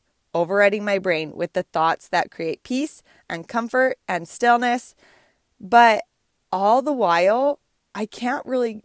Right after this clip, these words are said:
totally get to the place of peace, comfort, and stillness all the time. If you can get there, that's awesome. But my brain still does the bounce back to scary things, right? I have to be the one in charge.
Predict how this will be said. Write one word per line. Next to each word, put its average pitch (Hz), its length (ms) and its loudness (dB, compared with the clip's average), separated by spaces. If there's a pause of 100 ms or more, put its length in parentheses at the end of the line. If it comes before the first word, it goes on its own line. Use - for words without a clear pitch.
totally 202 480 -2
get 190 240 -10
to 185 100 -8
the 175 100 -4
place 160 300 -8
of 165 140 -16
peace, 180 240 -12
comfort, 165 340 -10
and 160 160 -12
stillness 151 400 -8 (180)
all 156 180 -4
the 151 80 -8
time. - 280 -10 (360)
If 170 120 -12
you 190 100 -10
can 196 180 -12
get 214 180 -8
there, 226 260 -6
that's 208 220 -8 (160)
awesome. 180 420 -8
But - 160 -12
my 196 140 -12 (100)
brain 226 300 -8
still 226 460 -8
does 190 440 -4
the 160 400 -2 (600)
bounce 190 280 -2
back 175 300 0 (100)
to 165 600 -8
scary 165 460 -6
things, - 400 -8
right? 170 340 -2 (400)
I 240 220 -2
have 269 300 -4
to 233 100 -10
be 202 180 -8
the 180 100 -6
one 170 220 -4
in 165 140 -8
charge. - 320 -10